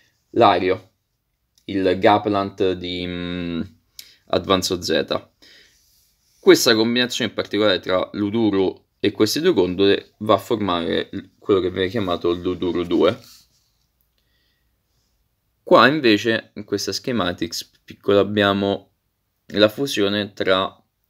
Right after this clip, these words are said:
appunto il Primorse e le parti del, um, dell'Uduru normale, con il portascudo, diciamo, il sensore con gli agganci per gli scudi e attacchi di dietro,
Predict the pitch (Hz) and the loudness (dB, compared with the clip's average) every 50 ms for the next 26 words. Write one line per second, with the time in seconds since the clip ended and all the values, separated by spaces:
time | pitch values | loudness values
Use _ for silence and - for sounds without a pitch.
0 | _ _ _ _ _ _ _ _ _ _ - 110 _ - 90 76 - - 90 104 | _ _ _ _ _ _ _ _ _ _ -20 -20 _ -10 -8 -6 -4 -4 -4 -4
1 | - - 175 175 123 76 65 65 - - - - 110 120 117 - _ _ _ _ | -4 -4 -2 0 2 2 2 0 -2 -6 -2 0 0 0 0 -4 _ _ _ _
2 | - 127 117 123 135 131 - - 82 85 - - _ - 90 90 87 - _ _ | -2 -2 0 0 -2 -2 -2 -2 -2 -2 -4 -8 _ -12 -10 -10 -10 -12 _ _
3 | - 95 95 92 90 90 87 90 87 87 87 87 87 87 87 87 87 92 - _ | -10 -6 -4 -2 -2 0 0 0 -2 -2 -4 -6 -8 -10 -10 -10 -12 -14 -18 _
4 | _ _ _ _ _ _ _ _ _ _ _ _ _ _ _ _ _ _ _ _ | _ _ _ _ _ _ _ _ _ _ _ _ _ _ _ _ _ _ _ _
5 | _ _ _ _ 117 107 107 101 101 101 101 104 101 95 98 92 92 90 - 107 | _ _ _ _ -4 0 0 2 2 0 2 0 0 0 0 0 0 -2 0 0
6 | 104 92 85 82 82 80 - - _ _ _ _ _ - - - - - _ _ | 0 0 0 2 0 0 -2 -2 _ _ _ _ _ -20 -20 -20 -20 -20 _ _
7 | - - _ _ _ _ _ _ - 107 101 95 90 85 85 82 82 - - _ | -20 -20 _ _ _ _ _ _ 0 0 0 0 0 -4 -4 -4 -4 -6 -8 _
8 | _ _ _ _ _ _ _ _ _ _ _ _ _ _ _ _ _ _ _ _ | _ _ _ _ _ _ _ _ _ _ _ _ _ _ _ _ _ _ _ _
9 | _ _ _ _ _ _ _ _ - - _ _ _ _ 104 101 - - 95 - | _ _ _ _ _ _ _ _ -20 -20 _ _ _ _ -8 -6 0 2 2 2
10 | - - 92 - - - 101 92 90 87 87 87 95 92 87 87 85 85 85 85 | 2 0 -2 -2 -4 -6 -8 -6 -4 -2 -4 -2 -2 -2 -2 -2 -4 -4 -6 -6
11 | 82 - 98 95 92 - - 104 95 92 87 90 90 85 85 85 85 82 85 85 | -2 -2 -2 -2 -2 -2 0 0 2 2 2 0 0 -2 -4 -6 -6 -4 -4 -2
12 | 82 85 87 87 87 95 92 92 90 - - 87 87 85 85 - - - 92 92 | 0 0 0 0 0 0 0 0 -2 -4 -4 -4 -4 -4 -6 -8 -8 -6 -4 -2
13 | 87 92 - - - - - - 87 - 139 151 156 120 90 87 - 120 135 - | -2 -4 -4 -4 -6 -6 -6 -6 -6 -6 -4 2 4 4 4 4 2 0 -4 -4
14 | - | -8